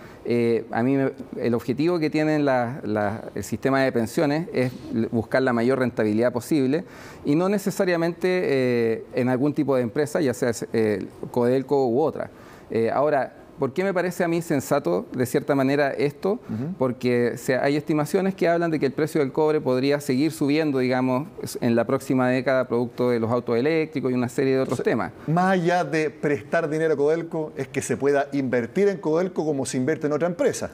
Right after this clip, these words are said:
Speaker 1: Absolutamente.
Speaker 2: Ya, esa es la idea más
Speaker 1: Eh, esa, esa es la
Speaker 2: concepto
Speaker 1: idea
Speaker 2: más
Speaker 1: de fondo.
Speaker 2: Esa es la idea de
Speaker 1: Ya.
Speaker 2: fondo.
Speaker 1: Nosotros cuando construimos nuestro programa, que nosotros somos muy innovadores en temas de, de,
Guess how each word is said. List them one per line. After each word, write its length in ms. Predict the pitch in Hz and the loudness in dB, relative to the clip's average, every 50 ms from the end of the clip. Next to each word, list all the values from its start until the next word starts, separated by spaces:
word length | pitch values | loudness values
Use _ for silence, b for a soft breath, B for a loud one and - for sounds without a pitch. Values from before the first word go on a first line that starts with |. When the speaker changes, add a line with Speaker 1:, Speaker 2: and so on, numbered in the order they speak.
| - - | -6 -6
Speaker 1:
Absolutamente. 720 | 123 120 - 156 147 151 160 175 190 127 - - - - | -6 -2 -2 -2 0 0 0 0 0 -2 -2 -4 -6 -6
Speaker 2:
Ya, 140 | - 104 104 | -4 -4 -2
esa 300 | - - 147 165 - 196 | 0 0 0 0 2 2
es 40 | 190 | 2
la 80 | 196 | 2
idea 300 | 180 160 160 170 165 165 | 2 2 2 2 2 2
más 560 | 160 156 160 160 156 151 151 151 147 143 143 143 | 2 2 2 2 2 2 2 0 0 0 2 0
Speaker 1:
Eh, 200 | 143 135 - 170 | 0 0 0 -2
esa, 240 | 165 - 190 175 | 0 0 0 0
esa 60 | 180 175 | 0 -2
es 120 | 160 - | -2 0
la 60 | 196 180 | 0 0
Speaker 2:
concepto 220 | 175 160 160 156 | 2 2 2 2
Speaker 1:
idea 120 | 170 170 | 2 2
Speaker 2:
más 60 | 165 156 | 2 0
Speaker 1:
de 80 | 156 135 | -2 -2
fondo. 400 | - 175 143 107 95 - - - - - | 0 -2 -2 -2 -4 -6 -8 -10 -8 -8
Speaker 2:
Esa 160 | 131 - 156 | -4 -2 0
es 40 | 139 | 0
la 80 | 135 | 2
idea 120 | 143 139 127 | 2 2 0
de 60 | 131 | 0
Speaker 1:
Ya. 60 | - | 0
Speaker 2:
fondo. 260 | - 117 101 101 92 - - - | 0 -2 -2 -4 -8 -10 -6 -4
Speaker 1:
Nosotros 360 | 123 135 - 185 180 190 190 | -4 -2 -2 0 -2 -2 -2
cuando 240 | - 202 175 170 170 | -2 -2 -2 -2 -2
construimos 500 | 151 156 147 - - 139 139 147 165 170 175 | -2 -2 -2 -2 0 0 0 2 2 0 0
nuestro 240 | 180 175 - 175 151 | -2 -2 -2 0 0
programa, 560 | 160 160 156 160 165 165 127 113 135 170 - | 2 2 2 2 2 0 0 0 -2 -4 -4
que 320 | - 127 120 120 117 117 107 | -2 0 2 2 2 2 2
nosotros 380 | 113 113 - 135 117 131 123 | 0 0 0 0 0 0 0
somos 240 | - 139 127 117 117 | 2 2 2 4 4
muy 160 | 123 135 147 | 4 2 4
innovadores 480 | 147 143 143 139 135 139 143 147 147 139 | 2 2 2 2 2 2 2 2 0 0
en 60 | 131 | 0
temas 380 | - 143 139 135 143 143 143 - | 0 0 0 0 -2 -2 -4 -2
de, 340 | 120 120 120 113 110 - - | 0 0 2 2 0 0 0
de, 400 | 110 117 113 110 107 98 - | 0 0 2 2 0 -2 -4